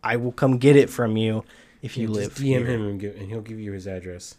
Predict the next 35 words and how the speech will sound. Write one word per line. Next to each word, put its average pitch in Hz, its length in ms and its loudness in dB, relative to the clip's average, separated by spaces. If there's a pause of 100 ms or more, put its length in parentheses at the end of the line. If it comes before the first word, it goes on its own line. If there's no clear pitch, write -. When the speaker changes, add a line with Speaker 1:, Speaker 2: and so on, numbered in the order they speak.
Speaker 1:
I 117 160 0
will 139 320 6
do 139 400 2
that. 107 420 -2
I 127 120 0
will 127 180 2
one 135 280 4
hundred 135 220 2
percent 117 340 -2
do 113 140 -2
that. 95 280 -6 (360)
I 117 460 -2 (240)
absolutely 156 1040 2
want 131 460 0 (320)
a 113 100 0
haunted 127 500 0 (240)
item, 117 520 0 (180)
some 151 240 0
sort 156 200 2
of 147 100 2
haunted 139 340 0
artifact. 117 600 -2 (340)
So, 110 440 -2 (220)
you 117 140 -4
know, 104 60 -4
just 127 220 -2
throwing 185 260 8
that 175 120 6
out 156 220 4
there, 147 180 2
trying 143 220 0
to 139 60 0
manifest 135 520 2
some 113 140 -2
shit. - 380 -4